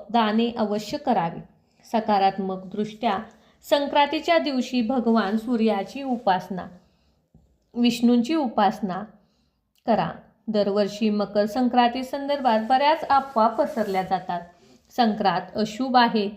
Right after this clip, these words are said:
अमुक रंगावर आहे, अमुक त्या गोष्टींकडे लक्ष न देता उपासना करावी. यावर्षी संक्रांत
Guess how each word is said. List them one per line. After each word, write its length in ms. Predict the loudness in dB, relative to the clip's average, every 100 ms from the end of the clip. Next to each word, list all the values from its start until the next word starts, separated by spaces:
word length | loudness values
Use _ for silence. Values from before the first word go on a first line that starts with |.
| -12 _ _ -6
अमुक 400 | -2 0 0 2
रंगावर 520 | 0 4 4 4 4
आहे, 380 | 2 0 -2 -4 -4
अमुक 340 | -4 -2 -2 -4 -14 _ _ _ _ _ _ _ _ _ _ -20 _ _ _ 0
त्या 160 | 2 2 -4 0
गोष्टींकडे 680 | 2 2 0 0 2 4 4
लक्ष 240 | 2 0
न 140 | -4 0
देता 400 | 0 2 0 -2 -8 _ _ _ _ _ -8
उपासना 520 | -4 4 2 4 0
करावी. 380 | 0 0 0 -4 -12 _ _ _
यावर्षी 640 | 2 4 4 2 0 -4 -4
संक्रांत 500 | -2 0 2 2